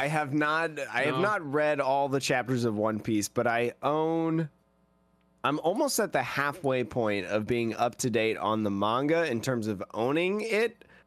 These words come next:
Speaker 1: I own, like, volumes one through fifteen, and then, like,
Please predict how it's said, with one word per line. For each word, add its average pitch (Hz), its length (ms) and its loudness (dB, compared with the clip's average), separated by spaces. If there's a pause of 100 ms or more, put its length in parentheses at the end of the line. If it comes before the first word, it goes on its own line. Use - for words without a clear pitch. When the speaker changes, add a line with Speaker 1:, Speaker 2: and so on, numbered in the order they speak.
Speaker 1:
I 113 160 2
own, 165 340 2
like, 143 220 0
volumes 135 560 0
one 131 340 0
through 156 240 0
fifteen, 143 1120 -2 (680)
and 123 280 0
then, 131 400 0 (320)
like, 117 380 -2